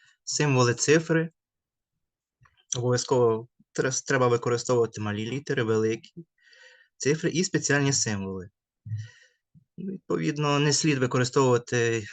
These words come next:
як пароль своє ім'я, прізвище, номер телефону, дата народження. Тобто це теж те, що ми можемо назвати чутливими особистими даними. І теж стосується аналогічних даних ваших близьких, знайомих людей.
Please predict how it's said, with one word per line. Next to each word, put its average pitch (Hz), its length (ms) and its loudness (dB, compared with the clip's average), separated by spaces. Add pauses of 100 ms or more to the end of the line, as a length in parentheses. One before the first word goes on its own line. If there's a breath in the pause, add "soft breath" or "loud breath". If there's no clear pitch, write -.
(180 loud breath)
як 117 220 -8
пароль 123 380 2
своє 113 280 -2
ім'я, 117 360 0
прізвище, 127 540 -6
номер 127 340 -2
телефону, 120 540 -4
дата 120 320 -2
народження. 120 460 -4
Тобто - 200 -12
це - 140 -6
теж 151 280 -2
те, 165 180 0
що 147 140 -2
ми 139 80 -2
можемо 131 240 0
назвати 123 340 -2
чутливими 127 460 -4
особистими 120 540 -10
даними. 127 220 -16 (1500 loud breath)
І 123 60 -12
теж 151 200 -2
стосується 139 440 0
аналогічних 123 400 0
даних 120 300 0
ваших 117 320 -2
близьких, 120 500 -6
знайомих 104 440 -6
людей. 95 320 -14